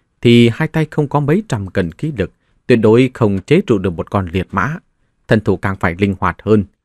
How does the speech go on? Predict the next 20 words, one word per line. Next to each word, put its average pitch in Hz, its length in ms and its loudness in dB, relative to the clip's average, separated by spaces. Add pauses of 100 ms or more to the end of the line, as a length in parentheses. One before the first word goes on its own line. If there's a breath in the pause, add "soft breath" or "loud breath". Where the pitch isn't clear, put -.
(340)
Liệt 107 200 2
mã 113 280 -2
không 98 220 -6
khống 131 220 -4
chế 180 140 -4
được, 98 260 -4 (300)
bốn 131 180 2
vó 113 200 0
nó 135 140 -2
dẫm 131 240 0
lên, 104 180 2 (340)
kết 135 180 0
cục 107 160 0 (140)
chỉ 104 120 -4
có 131 100 -4
một 92 200 -6
chữ 123 220 2
chết 202 260 0
mà 92 100 -2
thôi." 110 300 0